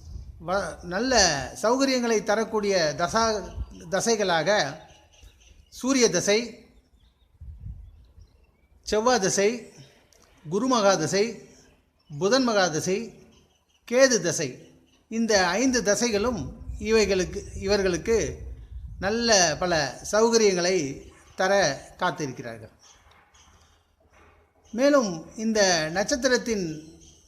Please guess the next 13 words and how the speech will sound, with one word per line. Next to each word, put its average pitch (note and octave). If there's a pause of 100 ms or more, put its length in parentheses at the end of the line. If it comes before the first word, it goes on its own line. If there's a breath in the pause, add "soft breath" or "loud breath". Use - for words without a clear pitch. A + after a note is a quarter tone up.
(380)
பரணி A#3+
நட்சத்திரத்துக்கு G3+ (140)
ஏற்ற G#3
வசியமான A#3+
நட்சத்திரம், F#3+
முதல் A3+
தர G3+
வசியமான F#3+
நட்சத்திரமாக E3
கருதப்படுவது D3+ (480 soft breath)
ரேவதி G3
நட்சத்திரம் C3 (120)
ஆகும். C3